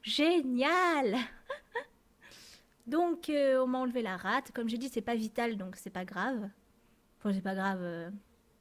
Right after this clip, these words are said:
si c'est là à la base, euh, c'est que ça a une utilité, mais bref, c'est pas grave, quoi. Je vais pas en crever, c'est pas comme s'il me manquait un rein ou je ne sais quoi.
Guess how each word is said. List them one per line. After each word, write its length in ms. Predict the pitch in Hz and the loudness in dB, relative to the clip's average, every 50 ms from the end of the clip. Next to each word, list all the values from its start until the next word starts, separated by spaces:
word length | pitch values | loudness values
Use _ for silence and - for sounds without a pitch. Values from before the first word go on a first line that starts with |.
| _ _ _ _ _ _ _ - _ _ - | _ _ _ _ _ _ _ -20 _ _ -16
si 160 | 202 - - | -14 -14 -12
c'est 140 | - - 202 | -8 -6 -4
là 120 | 196 202 196 | -4 -2 -2
à 40 | |
la 100 | 180 175 | -4 -4
base, 300 | 180 185 202 202 190 180 | -4 -4 -4 -4 -4 -4
euh, 160 | 175 170 170 160 | -4 -6 -6 -8
c'est 100 | 175 190 | -10 -12
que 60 | 175 | -12
ça 80 | - 180 | -12 -10
a 40 | 170 | -10
une 120 | 175 190 | -8 -8
utilité, 580 | 202 202 - - 294 320 320 - 320 269 220 196 196 | -10 -10 -10 -8 -8 -8 -6 -6 -6 -6 -6 -8 -10
mais 160 | 196 202 208 220 233 247 247 214 214 208 - _ _ _ _ _ _ _ _ _ _ _ _ _ _ _ _ _ _ _ _ _ - | -12 -14 -16 -16 -16 -16 -16 -16 -18 -18 -20 _ _ _ _ _ _ _ _ _ _ _ _ _ _ _ _ _ _ _ _ _ -2
bref, 200 | 202 220 202 - | -2 -2 -2 -4
c'est 120 | - - 202 | -8 -12 -8
pas 120 | 202 196 | -6 -4
grave, 200 | 196 202 202 185 - | -2 -2 -2 -2 -4
quoi. 140 | - 185 180 | -6 -6 -6
Je 120 | 180 190 | -6 -6
vais 60 | 185 | -8
pas 140 | 180 - 160 | -8 -8 -8
en 80 | 175 185 | -10 -10
crever, 500 | 175 - - 175 180 202 214 220 214 208 | -10 -8 -8 -6 -4 -2 -2 -2 -2 -4
c'est 120 | 202 - | -8 -10
pas 80 | - - | -12 -10
comme 140 | 175 180 190 | -8 -8 -8
s'il 140 | - 220 | -6 -6
me 60 | 208 190 | -6 -6
manquait 200 | 185 180 - 190 | -6 -8 -8 -6
un 180 | 180 180 185 | -6 -4 -6
rein 380 | 180 180 185 185 214 233 240 214 | -6 -4 -4 -4 -4 -2 -2 -4
ou 100 | 202 196 | -4 -4
je 80 | 196 | -2
ne 80 | 190 196 | -4 -4
sais 120 | - 226 | -4 -6
quoi. 180 | 220 - 185 | -8 -8 -10